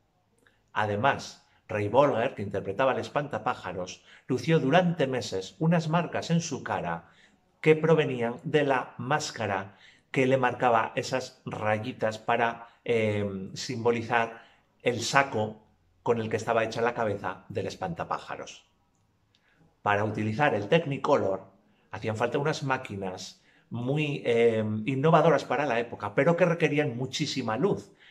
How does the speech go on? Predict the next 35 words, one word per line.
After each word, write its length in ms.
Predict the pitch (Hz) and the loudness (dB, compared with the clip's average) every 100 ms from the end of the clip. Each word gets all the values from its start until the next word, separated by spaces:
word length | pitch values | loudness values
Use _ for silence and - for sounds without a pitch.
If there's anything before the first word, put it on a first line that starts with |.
| - | -10
Así 260 | 107 - 107 | -8 -6 -6
que 160 | 107 | -2
el 140 | 101 98 | -2 0
plato 240 | 101 127 | 0 0
estaba 240 | 113 120 117 | -2 -2 -2
lleno 240 | 151 151 | -2 -2
de 80 | 143 | -2
focos, 640 | 120 101 92 92 - - _ - _ | -2 -6 -8 -10 -12 -18 _ -20 _
cuya 300 | - 104 117 | -6 0 0
temperatura 1000 | 117 107 104 123 110 107 92 80 76 - _ - | 0 -2 0 0 0 -4 -6 -4 -6 -10 _ -4
alcanzaba 560 | 120 117 110 107 110 | -2 0 -2 0 0
los 280 | 113 110 - | 0 -2 -4
treinta 360 | 113 104 95 95 | -4 -4 -2 -4
y 80 | 90 | -6
siete 340 | 107 104 95 | -8 -8 -4
grados. 640 | 120 139 85 - - _ _ _ _ - - | 0 0 -2 -10 -16 _ _ _ _ -20 -10
Imagínate 880 | 101 101 151 147 - 147 107 90 - | -6 -2 -2 -2 0 0 0 -4 -4
cómo 220 | 127 131 | -2 -2
estaría 340 | - 120 123 | -2 0 2
Bert 240 | 113 117 107 | 2 0 -2
Lahr 460 | 113 110 82 - _ _ | -2 -2 -4 -18 _ _
con 160 | - 104 | -8 -6
su 140 | 113 | -4
disfraz 580 | 101 98 - 123 95 - _ | -6 -6 -2 -2 -2 -12 _
de 160 | 101 113 | -2 -2
león 280 | 107 120 143 | 0 -2 -2
cobarde, 600 | 127 110 85 82 82 - _ _ _ | 0 2 0 -6 -14 -16 _ _ _
ya 200 | - 120 | -4 -4
que 320 | 95 80 - - | -4 -10 -12 -4
ese 280 | 185 180 185 | -2 -2 -4
disfraz 380 | 175 - 160 131 | -6 -2 -2 -2
estaba 360 | - 139 135 | 0 2 2
hecho 240 | 151 113 98 | 0 -4 -4
con 300 | 98 101 - | -4 -4 4
pelo 380 | 160 98 80 | 4 4 -4